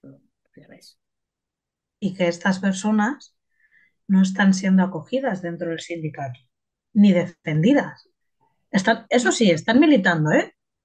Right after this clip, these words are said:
Speaker 2: Porque lo que es la acción militante la hacían. Pero, y claro, mm, te quedas así como diciendo, "No me lo puedo creer lo que está pasando", porque esto no debería de pasar. Tengas la postura que tengas.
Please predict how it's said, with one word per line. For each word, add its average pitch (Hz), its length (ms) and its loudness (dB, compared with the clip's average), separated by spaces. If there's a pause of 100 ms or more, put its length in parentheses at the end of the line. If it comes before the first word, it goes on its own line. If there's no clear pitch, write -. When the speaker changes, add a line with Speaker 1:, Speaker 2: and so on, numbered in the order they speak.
(380)
Speaker 2:
Porque 180 220 -4
lo 175 120 0
que 202 80 0
es 220 60 2
la 247 100 4
acción 233 220 0
militante 240 440 0
la 285 80 -6
hacían. 233 520 -8 (800)
Pero, 190 320 -2
y 190 120 -10
claro, 247 400 -4 (840)
mm, 185 320 0 (580)
te 190 120 0
quedas 254 260 0
así 254 240 0
como 269 160 0
diciendo, 185 380 -4
"No 185 360 -4
me 208 140 -2
lo 156 160 -4
puedo 180 220 -2
creer 139 400 -8 (1040)
lo 170 120 -4
que 160 60 -6
está 147 220 -6
pasando", 151 560 -6 (280)
porque - 220 -16
esto 202 240 0
no 214 120 4
debería 165 280 2
de 160 80 -4
pasar. 185 380 -2 (480)
Tengas 285 340 2
la 233 120 -2
postura 214 420 0
que 185 120 -2
tengas. 202 640 -4